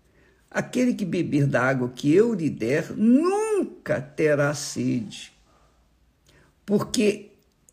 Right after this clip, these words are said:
a água que eu lhe der se fará nele uma fonte de água." <laughs> Uma água que gera fonte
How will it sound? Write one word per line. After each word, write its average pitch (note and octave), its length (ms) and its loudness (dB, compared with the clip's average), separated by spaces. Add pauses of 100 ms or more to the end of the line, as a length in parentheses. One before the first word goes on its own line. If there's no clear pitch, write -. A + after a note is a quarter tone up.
(840)
a D#3+ 60 6
água D#3+ 1000 4
que D#3+ 320 -2
eu B3 260 2
lhe G#3+ 180 -6
der C#3+ 540 0 (2000)
se - 340 -4
fará F3 760 2
nele D#3 840 2
uma G#3+ 380 0
fonte - 1400 0 (260)
de D#3+ 240 4
água." A3 640 2 (240)
<laughs> - 1160 -6 (320)
Uma E3 220 0
água A#3+ 600 4 (420)
que - 140 -2
gera F#3 400 6
fonte - 880 0